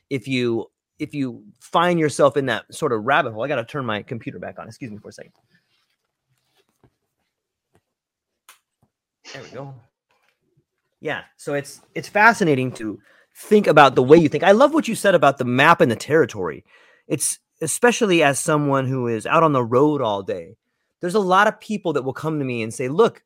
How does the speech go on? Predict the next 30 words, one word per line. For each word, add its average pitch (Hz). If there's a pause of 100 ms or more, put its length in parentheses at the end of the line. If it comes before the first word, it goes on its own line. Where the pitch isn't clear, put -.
(140)
you 220
can 190
go 175
right 160
here 226
on 131
this 117
map." 104
And 120
I'm 117
like, 104
"I 107
can't." 170 (160)
And 139
they're 139
like, 127
"The 165
map 226
says 220
you 226
can 196
do 196
this. 180
Look 214
right 240
here 277
on 254
the 190
map, 240
George. 233